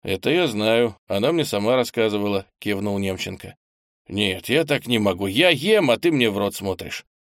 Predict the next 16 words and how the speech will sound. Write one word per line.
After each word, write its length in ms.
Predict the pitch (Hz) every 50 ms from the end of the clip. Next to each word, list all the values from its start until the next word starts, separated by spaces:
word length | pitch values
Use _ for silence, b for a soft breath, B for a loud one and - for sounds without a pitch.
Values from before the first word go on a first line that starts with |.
| _ _
Придвигайся, 840 | - 104 127 139 127 120 131 131 117 123 165 185 185 156 147 - -
хотя 300 | - 127 123 127 170 170
бы 60 | 131
фрукты 440 | - - 143 156 156 143 - - 117
поешь. 540 | 101 107 110 104 101 95 95 - - - _ _ _ _ _ _ _ _ _ -
Только 180 | 165 190 175
что 180 | - - 220 226
из-под 260 | 214 - - 208 160
сохраняющего 760 | - 196 175 202 208 180 135 139 156 143 - - 165 170 180
амулета 420 | 185 185 175 147 117 117 123 - 175
взяли, 300 | 143 117 110 98 95 92
как 200 | - 156 151 -
свежие». 480 | - - - 165 156 143 113 - - _ _ _ _ _ -
«Давай, 520 | 101 104 107 110 107 107 110 107 104 101
не 160 | 98 117 120
стесняйся». 880 | 110 - - 120 113 - - 98 101 123 143 143 - - 90 92 -